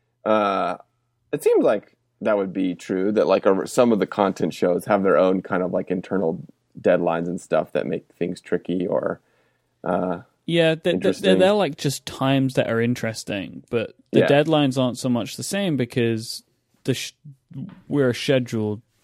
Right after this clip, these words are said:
Speaker 2: business.
Speaker 1: Yeah.
Speaker 2: Right? So,
Speaker 1: Yeah.
Speaker 2: like, there's gonna be an episode that week anyway. But, like, what we do sometimes is we move release days around.
Speaker 1: I don't know if,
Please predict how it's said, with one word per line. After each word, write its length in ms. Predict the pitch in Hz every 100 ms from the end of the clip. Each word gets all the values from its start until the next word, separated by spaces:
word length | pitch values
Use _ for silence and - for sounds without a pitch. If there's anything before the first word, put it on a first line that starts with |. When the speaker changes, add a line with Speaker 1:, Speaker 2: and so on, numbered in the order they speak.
| _ -
Speaker 2:
business. 680 | 143 120 110 67 - - - _ _ _ -
Speaker 1:
Yeah. 240 | 98 85 82 -
Speaker 2:
Right? 240 | 107 107
So, 140 | - 127
Speaker 1:
Yeah. 80 | 120
Speaker 2:
like, 140 | 117 - _ -
there's 160 | 143
gonna 200 | 147 175 160
be 120 | 147
an 80 | 139
episode 400 | 131 135 135 123
that 200 | 127 -
week 260 | 113 104 -
anyway. 580 | 110 113 101 71 73 - _
But, 200 | - 113 123
like, 200 | 117 127
what 160 | 143
we 140 | 131 120
do 440 | 180 196 156 139
sometimes 640 | 127 180 196 117 110 110 113
is 120 | 110
we 120 | 117
move 580 | 110 113 113 113 110 117 _
release 360 | 160 196 113 -
days 300 | - 87 -
around. 520 | 65 69 62 - - _ _ _ _ _ _ _ _ -
Speaker 1:
I 100 | -
don't 260 | 571 523 170
know 360 | 180 185 147 127
if, 380 | 123 110 -